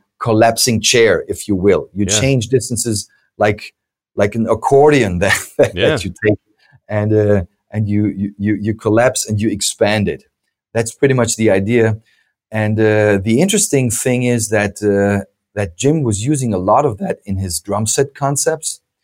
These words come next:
Speaker 1: Uh, so that was, again, another field of studies where the topic of rudiments and drum set slash independence would meet.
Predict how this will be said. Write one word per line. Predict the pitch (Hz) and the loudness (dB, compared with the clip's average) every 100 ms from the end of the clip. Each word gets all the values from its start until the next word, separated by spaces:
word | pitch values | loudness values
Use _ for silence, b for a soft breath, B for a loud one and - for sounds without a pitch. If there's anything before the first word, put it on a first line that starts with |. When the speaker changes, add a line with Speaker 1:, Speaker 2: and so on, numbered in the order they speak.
| _ _ _ _ - | _ _ _ _ -8
Speaker 1:
Uh, | 110 104 104 | -4 0 0
so | 101 - 107 | -2 -2 0
that | 113 120 | 0 0
was, | 117 110 - | -2 -4 -6
again, | 98 110 123 131 | -2 0 0 0
another | 90 98 104 147 151 117 95 - _ _ | 0 0 2 4 4 4 2 -4 _ _
field | - 123 117 | -8 -2 0
of | 107 | 0
studies | - 117 110 101 90 | 0 0 2 -2 -4
where | 95 101 98 95 87 _ _ _ _ | 0 2 2 0 -4 _ _ _ _
the | - | -12
topic | - 127 120 113 - | -4 -2 0 -2 -4
of | 87 82 | -8 -6
rudiments | 101 123 139 139 139 - - | 0 2 2 2 0 -2 -6
and | 98 98 98 90 | -4 -2 -2 -4
drum | 92 110 120 | 0 0 0
set | - 127 117 | 2 0 0
slash | - - 113 104 - | -4 0 2 2 0
independence | 110 104 - 117 120 117 110 95 | -2 -2 -4 -4 -2 -2 -2 -4
would | 101 87 | -6 -4
meet. | 95 123 151 | -2 -2 -2